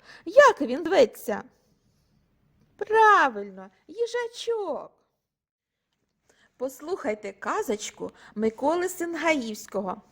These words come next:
яка називається "Їжакова райдуга". Вийшов з лісу їжак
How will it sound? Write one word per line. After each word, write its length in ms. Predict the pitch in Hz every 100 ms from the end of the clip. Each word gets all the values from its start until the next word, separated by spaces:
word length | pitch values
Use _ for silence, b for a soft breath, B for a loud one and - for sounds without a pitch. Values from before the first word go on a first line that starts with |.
| _
яка 280 | 240 - 214
називається 1040 | 202 185 180 170 180 294 381 - - 277 - b b
"Їжакова 1000 | - 214 214 - 180 - 277 440 370 320 311 B - -
райдуга". 960 | 302 359 302 233 208 185 196 175 175 180 _ _ _ _ _ _ _ _ _ _ B B B B B -
Вийшов 540 | - 277 508 - 403 392
з 180 | 330 330
лісу 380 | 330 370 302
їжак 680 | 302 302 294 - 277 277